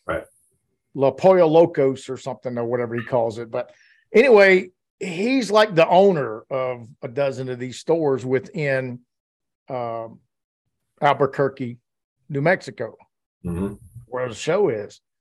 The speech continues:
Speaker 1: Mm-hmm.
Speaker 2: The thing about it is you, n-, nobody would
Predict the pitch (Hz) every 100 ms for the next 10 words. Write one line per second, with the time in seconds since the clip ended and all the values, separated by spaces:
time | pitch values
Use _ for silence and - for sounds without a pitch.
0 | _ 190 196 - _ - 147 190 196 180
1 | 175 220 196 170 139 202 - _ _ _
2 | 143 143 175 202 170 226 214 196 185 147